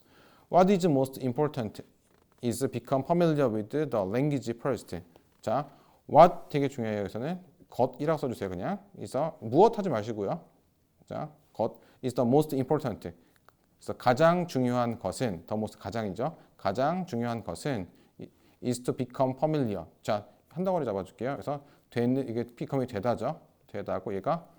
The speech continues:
것이니까 되는 것입니다. 입니다. 여기 있으니까 되는 것이다. 뭐가 되는 거야? familiar with. 자, 친숙한, 익숙한이죠. 친숙해지는 것이다지.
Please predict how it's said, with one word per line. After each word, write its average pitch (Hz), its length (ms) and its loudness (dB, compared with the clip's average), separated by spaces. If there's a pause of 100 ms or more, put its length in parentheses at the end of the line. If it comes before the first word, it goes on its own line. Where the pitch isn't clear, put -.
(640)
것이니까 107 640 -4
되는 151 380 4
것입니다. 101 540 -4 (200)
입니다. 113 320 -4
여기 87 80 -6
있으니까 131 560 -8
되는 147 480 -8 (1400)
것이다. - 480 -8 (240)
뭐가 107 220 -2
되는 95 180 -2
거야? 147 260 -2 (320)
familiar 151 440 4
with. 123 400 -4
자, - 180 -10
친숙한, 226 520 -2
익숙한이죠. 120 720 -6 (400)
친숙해지는 185 800 0
것이다지. 90 500 -8